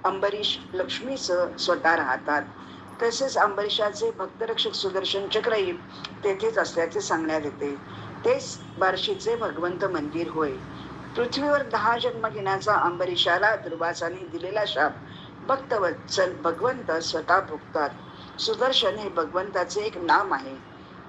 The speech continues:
ते शंख, चक्र, गदा, पद्मधारी आहेत. चक्र म्हणजे गती, काल, नियमन दर्शवतात. चक्राला आर्या असतात, त्या अणकुचीदार असतात.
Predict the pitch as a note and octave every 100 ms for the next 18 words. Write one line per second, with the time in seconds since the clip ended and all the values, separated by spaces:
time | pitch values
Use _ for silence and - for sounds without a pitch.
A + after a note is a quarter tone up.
0 | - F#3 F3+ A3+ A#3 A3+ - F#3 F3 F3
1 | A3 - G3 F3+ F3+ E3+ D#3 F3+ G3 F3
2 | E3 F3 F3 E3 D#3 D#3 C3+ C#3+ C#3 -
3 | - - - - C4 - C4+ C4 B3+ B3
4 | A#3 - G3 F#3+ F#3 D3+ - - F3+ F#3+
5 | F#3 D3 - D#3+ F3+ F#3 G3+ G3 E3 D3+
6 | D3 C3 C3 C3 C3 - - - - -
7 | G3 G#3+ A3+ A#3+ G#3+ F#3 F#3+ A3+ A3+ -
8 | E3 D#3+ - - - - B3 A#3+ G3+ -
9 | A3+ A3+ G#3 F3 E3 C#3+ D#3